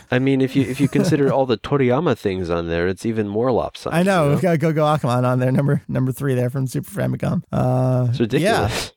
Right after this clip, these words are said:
Speaker 1: Yeah, it, I don't get it. This seems to be this totally random compilation. There's so much better selection, variety could have been done, or like you said, just go Dragon Ball only route and do, like,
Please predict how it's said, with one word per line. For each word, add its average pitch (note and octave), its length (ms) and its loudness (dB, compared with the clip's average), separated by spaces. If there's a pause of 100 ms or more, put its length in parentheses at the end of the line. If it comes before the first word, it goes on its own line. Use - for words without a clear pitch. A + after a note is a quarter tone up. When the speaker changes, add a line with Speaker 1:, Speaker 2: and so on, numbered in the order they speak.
(200)
Speaker 1:
Yeah, D#3+ 300 0
it, C3 360 -2
I A#3 140 2
don't B3+ 200 2
get D#3 160 2
it. A#2 140 -2
This F3 160 0
seems G#3+ 320 0
to D3+ 80 -2
be C3+ 360 2
this A#2 380 -4 (220)
totally E3 720 0
random B2 1040 0
compilation. A2+ 1200 -4
There's - 460 -4 (100)
so C4+ 220 2
much D4+ 260 2
better G3+ 840 0
selection, F3+ 840 0
variety D3+ 720 2
could E3+ 260 0
have E3 320 0
been D#3+ 260 2
done, D3+ 500 0
or D3+ 240 0
like D3 220 0
you E3+ 80 0
said, C3+ 260 0
just C#3+ 200 -4
go F#3+ 180 2
Dragon F3 380 0
Ball E3 260 0
only D#3+ 320 0
route A2+ 360 0
and C3+ 120 -2
do, C#3 160 0
like, B2+ 320 0